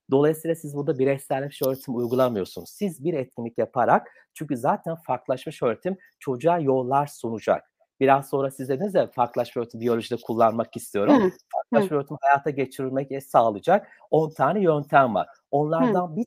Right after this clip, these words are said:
Speaker 1: tanesini kullanmanız bile sizde o farklılaşmayı sağlayacaktır.
Speaker 2: Hı.
Speaker 1: Dolayısıyla bir kere şunun noktayı çok iyi bilmemiz lazım ki farklılaşmış öğretim bireyselleşmiş öğretim değildir.
Speaker 2: Hı hı.
Speaker 1: Farklılaşmış öğretim öğrencinin kendi,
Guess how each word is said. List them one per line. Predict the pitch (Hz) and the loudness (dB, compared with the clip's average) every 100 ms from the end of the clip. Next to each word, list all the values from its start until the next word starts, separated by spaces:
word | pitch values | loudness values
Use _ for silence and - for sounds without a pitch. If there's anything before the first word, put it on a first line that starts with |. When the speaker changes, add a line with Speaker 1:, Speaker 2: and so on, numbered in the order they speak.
| - | -4
Speaker 1:
tanesini | 175 135 - 123 | -2 -2 -4 -12
kullanmanız | - 123 127 123 127 147 120 | -10 -2 2 2 0 -6 -4
bile | 107 190 _ | -4 -4 _
sizde | - 127 131 | -10 -6 -2
o | 143 | -4
farklılaşmayı | - 135 127 - 123 - 127 123 | -4 -6 -6 -4 -6 -6 -6 -6
sağlayacaktır. | - 110 95 87 - 98 - 95 - - - - | -2 0 0 -2 -2 -2 -2 -10 -12 -20 -12 -2
Speaker 2:
Hı. | 196 | 2
Speaker 1:
Dolayısıyla | 190 170 160 - 151 170 | 4 4 0 -4 -4 -4
bir | - - | -4 -4
kere | 160 165 170 | 0 0 -2
şunun | - 147 156 | -6 -8 -4
noktayı | 147 135 143 | -4 -4 -8
çok | - - | -8 -12
iyi | 139 | -8
bilmemiz | 135 135 135 | -6 -4 -2
lazım | 135 151 | -2 -4
ki | - 151 - _ | -4 -6 -6 _
farklılaşmış | - 127 - 131 120 | -4 -4 -2 -4 -4
öğretim | 120 | -8
bireyselleşmiş | 120 127 123 131 127 123 - | -6 -6 -6 -6 -6 -8 -6
öğretim | 113 110 - 113 110 | -6 -6 -10 -8 -2
değildir. | 120 80 76 - _ _ _ - | -2 -2 -8 -16 _ _ _ 0
Speaker 2:
Hı | 190 | 2
hı. | 175 156 190 | 2 -2 -4
Speaker 1:
Farklılaşmış | - | -4
öğretim | 120 107 - 151 - | -4 -4 -4 -6 -2
öğrencinin | 131 135 127 123 117 120 147 _ _ - | -2 0 -2 -6 -6 -6 -8 _ _ -6
kendi, | 135 135 139 135 170 165 | -4 -2 -4 -2 0 -2